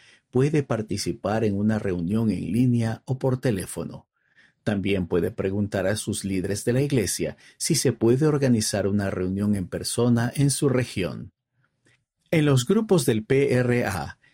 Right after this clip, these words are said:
no hay presión para participar más de lo que le gustaría. Para empezar, puede asistir a una reunión y simplemente observar, escuchar a los demás y sentir el espíritu.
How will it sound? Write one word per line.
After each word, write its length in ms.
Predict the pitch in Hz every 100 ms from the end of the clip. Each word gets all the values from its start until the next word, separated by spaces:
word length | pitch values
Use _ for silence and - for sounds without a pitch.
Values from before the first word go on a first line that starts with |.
| _
no 320 | 143 180 208
hay 120 | 208
presión 680 | 208 127 107 - 123 147 107
para 240 | 101 95
participar 720 | - 95 - 98 101 - 98 87
más 400 | 92 90 98 120
de 80 |
lo 160 | 117 120
que 100 | 95
le 120 | 87
gustaría. 680 | 87 90 - 127 113 78 - _ _ _ _ _ _
Para 220 | - 95
empezar, 680 | 92 87 107 - 107 87 90 _ _ -
puede 300 | 151 143 147
asistir 500 | - 135 - 117 113
a 80 |
una 240 | 107 110 113
reunión 560 | 135 156 131 95 107 -
y 100 | 160
simplemente 800 | - 185 208 214 107 98 92 98
observar, 720 | 101 - 123 92 85 - - _ _ _ _ _
escuchar 580 | 113 107 95 - 117 107
a 60 |
los 220 | 90 87 -
demás 520 | 82 120 127 - - _ _ -
y 100 | 139
sentir 580 | - 104 92 - 123
el 140 | 117 113
espíritu. 720 | 110 - 85 67 - 71